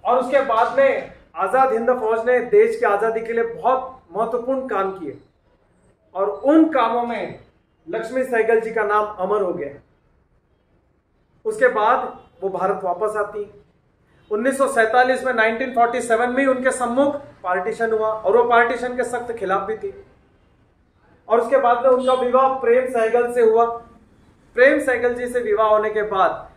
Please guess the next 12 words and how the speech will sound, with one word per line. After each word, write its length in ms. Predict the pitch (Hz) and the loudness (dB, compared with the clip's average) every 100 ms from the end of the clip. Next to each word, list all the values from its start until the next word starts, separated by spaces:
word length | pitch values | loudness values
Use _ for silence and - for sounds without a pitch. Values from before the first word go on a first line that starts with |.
| _ | _
उन्होंने 300 | 202 233 269 | 0 2 2
इस 100 | 269 | 0
देश 360 | - 233 262 - | 0 4 4 2
के 80 | 247 | -2
अंदर 280 | 233 254 254 | 0 -2 -2
सक्रिय 380 | 240 247 254 | -4 -2 2
राजनीति 500 | 247 214 208 247 247 | 4 4 0 -4 -6
में 160 | 247 240 | -4 -2
भी 80 | 240 | 0
अपना 240 | 226 240 | -2 -2
participation 720 | 233 208 202 202 220 208 196 165 | -2 -2 -2 -4 -4 -4 -6 -8
दिया। 160 | 131 | -10